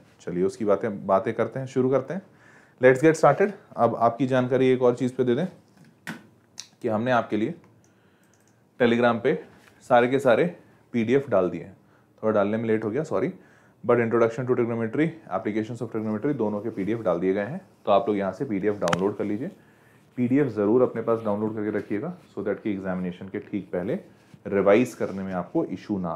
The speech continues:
आए। ठीक है, कहाँ से मिलेगा? वेदांतो नाइन्थ and टेंथ ऑफिशियल। ठीक बात,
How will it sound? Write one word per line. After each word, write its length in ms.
आए। 220
ठीक 140
है, 220
कहाँ 200
से 120
मिलेगा? 380
वेदांतो 380
नाइन्थ 260
and 120
टेंथ 140
ऑफिशियल। 500
ठीक 120
बात, 340